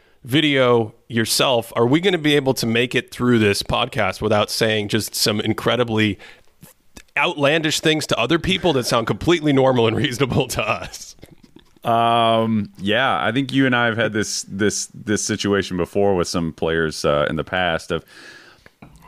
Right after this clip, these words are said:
Speaker 2: w-, whenever, whenever a player, um, comes out of the gate and just does things that you've never seen before, whenever they come out and they're just kind of resetting,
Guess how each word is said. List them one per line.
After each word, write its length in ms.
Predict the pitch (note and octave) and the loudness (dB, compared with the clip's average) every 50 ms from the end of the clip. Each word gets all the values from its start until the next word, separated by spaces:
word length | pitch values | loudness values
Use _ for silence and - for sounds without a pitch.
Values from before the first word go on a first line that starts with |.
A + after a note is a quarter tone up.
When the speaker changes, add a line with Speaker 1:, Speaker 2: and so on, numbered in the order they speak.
| - _ - - - | -20 _ -20 -8 -4
Speaker 2:
w-, 380 | D3 D3 - - F#3 G3 - | -4 -4 -2 -2 -2 -2 0
whenever, 340 | - G3 G#3 G#3+ A3 G3+ G3 | 0 0 2 2 2 0 0
whenever 400 | - F3 F3+ F3+ G3 G3 G#3 G3+ | 0 0 2 2 2 2 4 4
a 120 | F#3 E3+ | 4 2
player, 760 | C#3+ B2+ D#3 D#3+ D#3 D#3+ D#3+ D#3 D#3 D3+ C#3+ C3 A#2+ - - - | 2 2 2 2 4 4 4 4 4 4 4 2 2 0 0 2
um, 360 | G#2+ G#2+ G#2+ G#2 G2+ G2+ G2 | 2 4 4 4 2 0 -2
comes 300 | - - C3 B2+ G#2+ G#2+ | 0 0 0 0 2 2
out 120 | A#2+ A2 G#2+ | 2 0 2
of 60 | F#2+ | -2
the 60 | G2 | -2
gate 360 | E2+ G2+ G#2 G#2+ G#2+ G#2 F#2+ - | 0 2 2 4 2 2 0 0
and 180 | G2+ G2+ F#2+ | -2 0 0
just 180 | F#2 F#2 - - | 0 0 0 0
does 220 | G#2+ G2 F#2+ - - | 0 0 0 -2 -2
things 360 | - G#2 F#2+ F2+ F#2+ F#2+ - | -2 0 2 2 0 0 -2
that 180 | - - - | -6 -4 0
you've 140 | - F#2+ D#2 | -2 0 0
never 220 | F#2 G2 F2+ D#2+ F2+ | 2 0 0 0 -2
seen 320 | - - - B2 B2+ C3 | -4 0 2 4 4 4
before, 640 | A#2 G2+ - - F#2+ F#2+ F#2+ G2 G2 G#2 G#2+ A#2 A#2 A2+ | 2 0 0 0 2 4 4 4 4 4 2 0 -2 -4
whenever 280 | - G2+ G2 F#2+ G2 G2 | -2 0 0 2 2 2
they 140 | F#2+ F#2 | 0 0
come 240 | - - A2+ G#2 G2 | 0 0 -2 0 0
out 320 | F#2+ G2 G2 G2 F#2 - - | 0 2 2 2 0 0 -2
and 120 | F#2 F#2 | -2 0
they're 140 | F2+ F2+ F2 | 0 0 0
just 300 | D#2+ F2+ F#2 - - - | 0 -2 -6 -6 -6 -6
kind 160 | A2 G#2+ F#2+ | -6 -4 -4
of 100 | D#2+ C#2+ | -4 -4
resetting, 880 | E2+ F2+ G2 G#2 G2+ - - - G#2+ G#2 G2+ G2+ F#2+ F#2+ F#2 F2+ F2+ | -4 -2 0 0 0 -2 0 0 2 2 2 0 0 -2 -2 -4 -4